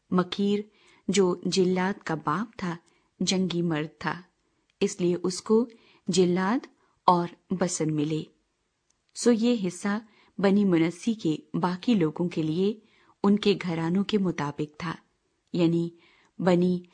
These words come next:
ابیعزر اور بنی خلق اور بنی اسریل اور بنی سکم اور بنی حفر اور بنی سمیدہ کے لیے۔ یوسف کے بیٹے منسی کے فرزند نرینہ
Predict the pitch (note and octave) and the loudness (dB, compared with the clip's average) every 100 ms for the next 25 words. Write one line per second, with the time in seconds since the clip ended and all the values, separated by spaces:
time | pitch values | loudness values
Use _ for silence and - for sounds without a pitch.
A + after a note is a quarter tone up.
0 | _ _ _ F#3 F3+ F3+ F3 F3 A3+ A#3+ | _ _ _ 0 0 -2 -2 -2 -2 -2
1 | _ _ _ - F3+ E3 F#3 F3+ F#3 F3+ | _ _ _ 0 2 2 2 2 2 -2
2 | - - G3 G3+ D4 - _ _ _ - | -10 -4 0 0 0 -6 _ _ _ 0
3 | F3+ E3 F#3 F3+ F3 - - E3+ - - | 2 2 2 2 0 -2 -4 -4 -4 -2
4 | F#3 G#3 D4+ - _ _ _ - F3+ E3 | 2 2 0 -4 _ _ _ 0 2 2
5 | F3+ F3+ F3 - - F3+ A3+ B3 D#4 _ | 0 0 -4 -10 -8 -4 0 -2 -2 _
6 | _ _ _ F#3 E3+ F3 E3+ E3+ E3+ - | _ _ _ 2 2 2 0 -2 -6 -8
7 | F#3 A3+ B3+ - _ _ _ - F3+ E3+ | -4 -2 -2 -6 _ _ _ 0 2 2
8 | F3+ F#3+ F#3+ F#3+ _ _ - - E3+ D#3 | 0 2 0 -4 _ _ -6 -2 0 0
9 | D3+ F3 E3 D#3+ C3+ C3+ - _ _ _ | -2 -6 -6 -6 -6 -8 -10 _ _ _
10 | _ _ _ - F#3+ G#3+ D4 C#4 F#3+ D#3 | _ _ _ -2 0 0 -2 -2 -4 0
11 | D#3 E3+ F3 F3+ _ _ _ - F#3 G3+ | -2 0 0 -2 _ _ _ 2 4 4
12 | F#3+ C4 B3 F3 E3+ D#3+ D#3 E3+ E3+ F3+ | 0 -2 -2 -4 -2 -4 -2 -2 -2 -2
13 | D#3 D3+ D#3 F3+ | -2 -4 -2 -2